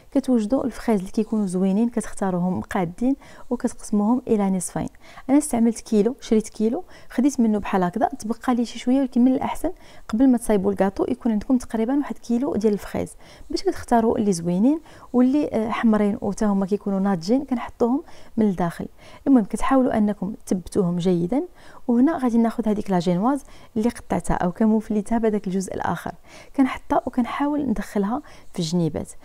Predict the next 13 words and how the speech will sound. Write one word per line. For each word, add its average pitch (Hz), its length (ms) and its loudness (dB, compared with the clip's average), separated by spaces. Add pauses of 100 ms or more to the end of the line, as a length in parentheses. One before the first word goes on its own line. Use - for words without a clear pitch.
(260)
بالنسبه 254 520 2
للفخيز 240 500 -2
كل 254 280 0
حجم 233 400 0
ديال 233 160 2
الفخيز 277 340 -6
كيختلف، - 640 -4 (320)
فاذا 269 300 2
كان 254 180 4
مثلا 226 260 2
شويه 226 300 0
كبير 294 360 -2
غتقدروا 269 440 -4